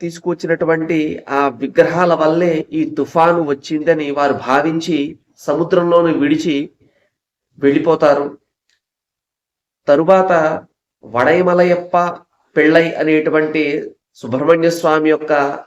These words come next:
భక్తునికి స్వామివారు స్వప్న దర్శనమిచ్చి, ఆ విగ్రహాలు సముద్రంలో ఏ చోటు ఉన్నాయో సూచన చేస్తారు. దానిని అనుసరించి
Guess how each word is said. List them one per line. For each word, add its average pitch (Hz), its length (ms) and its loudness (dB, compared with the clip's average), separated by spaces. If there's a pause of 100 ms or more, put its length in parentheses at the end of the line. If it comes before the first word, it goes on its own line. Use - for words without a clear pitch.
(100)
భక్తునికి 139 800 -2
స్వామివారు 156 800 0
స్వప్న - 400 -6
దర్శనమిచ్చి, 156 920 -2 (420)
ఆ 131 180 0
విగ్రహాలు 160 800 0 (360)
సముద్రంలో 180 720 2
ఏ 151 260 0 (100)
చోటు 180 240 0
ఉన్నాయో 156 800 0 (420)
సూచన 160 380 -2 (120)
చేస్తారు. 151 540 0
దానిని 143 360 2
అనుసరించి 165 840 0